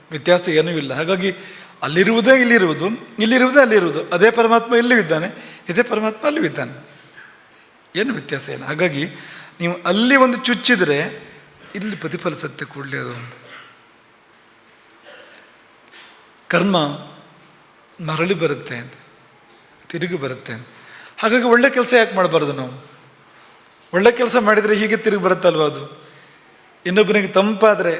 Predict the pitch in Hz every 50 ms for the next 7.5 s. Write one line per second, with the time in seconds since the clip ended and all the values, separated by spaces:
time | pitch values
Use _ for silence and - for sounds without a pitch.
0 | - - - 175 165 160 160 160 156 139 139 131 139 - - - - - _ _
1 | _ - 165 156 160 147 - 151 151 151 156 151 135 - - 139 131 - - -
2 | - - - 151 151 - 202 220 214 202 202 190 190 214 208 - - 170 160 139
3 | 165 156 139 143 139 123 - 139 127 123 131 143 160 165 147 160 147 139 143 139
4 | 139 127 123 123 139 156 - - - - - - - - _ _ _ _ _ _
5 | _ _ _ _ _ _ _ _ _ _ _ - 123 - - 175 185 196 185 165
6 | 160 151 156 - 151 139 143 - - 175 156 139 143 147 165 147 - 147 139 135
7 | - 147 131 123 131 127 127 - 123 123